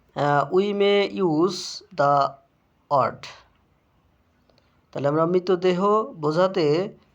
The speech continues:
কোন শব্দ ব্যবহার করি? সেটা হচ্ছে কর্পস। কর্পস মানে মৃতদেহ,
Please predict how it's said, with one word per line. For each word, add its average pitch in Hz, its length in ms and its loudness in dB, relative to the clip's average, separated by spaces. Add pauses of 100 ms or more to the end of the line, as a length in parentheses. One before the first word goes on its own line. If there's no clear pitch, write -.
(400)
কোন 202 180 2
শব্দ 185 340 0
ব্যবহার 139 340 2
করি? - 240 -12 (120)
সেটা 151 260 -4
হচ্ছে 196 400 -6 (880)
কর্পস। 175 520 0 (420)
কর্পস 175 380 0
মানে 202 240 -4
মৃতদেহ, 151 680 -6